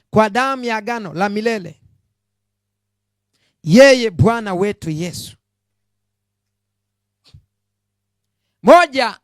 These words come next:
utambue ya kwamba kumbe aliyefanyika agano ni Yesu kupitia damu yake iliyomwagika pale msalabani.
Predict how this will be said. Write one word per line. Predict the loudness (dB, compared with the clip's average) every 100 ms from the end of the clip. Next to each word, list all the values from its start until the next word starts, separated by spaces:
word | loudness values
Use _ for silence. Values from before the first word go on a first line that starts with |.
| _ _ _ -8
utambue | -2 0 0 2 0
ya | 0
kwamba | -4 -6 -4 -6 -6 -8 _ _ _ _ _ _ _ _ _ _ _ _ _ _ _
kumbe | 4 4 4 -4 -4 -6
aliyefanyika | -4 -4 -6 -6 -12 -14 -14 -14
agano | -12 -14 -14 -20 _ _ _ _ _ _ _ _ _ _ _ _ _ _ _ _ _ -20 -8
ni | 2 6
Yesu | 6 4 -6 -14 _ _ _ _
kupitia | -10 -8 -8 -10 -10
damu | -12 -14
yake | -14 -16 _ -12
iliyomwagika | -12 -14 -18 -20 -20
pale | -20 -20
msalabani. | -20 -20 -20 -20